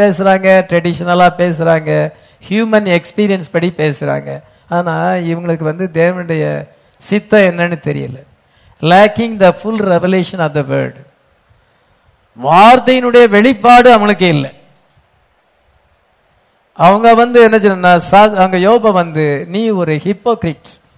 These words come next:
நீ ஒரு மாய்மாலக்காரன், நீர் ஒரு ரகசிய பாவி" என்று கடைசியாக அவங்க சொன்ன காரியங்கள் அவரை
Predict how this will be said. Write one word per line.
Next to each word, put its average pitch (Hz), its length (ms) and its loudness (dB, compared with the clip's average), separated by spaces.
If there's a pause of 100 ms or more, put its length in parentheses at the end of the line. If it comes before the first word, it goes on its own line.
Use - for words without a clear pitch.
(200)
நீ 170 160 -4
ஒரு 170 320 -2
மாய்மாலக்காரன், 160 880 -2 (600)
நீர் 202 260 0
ஒரு 175 220 2
ரகசிய 175 600 0
பாவி" 151 360 2
என்று 147 420 -4
கடைசியாக 175 1120 0
அவங்க 160 280 0
சொன்ன 170 340 -6
காரியங்கள் 160 400 -2
அவரை 143 300 -2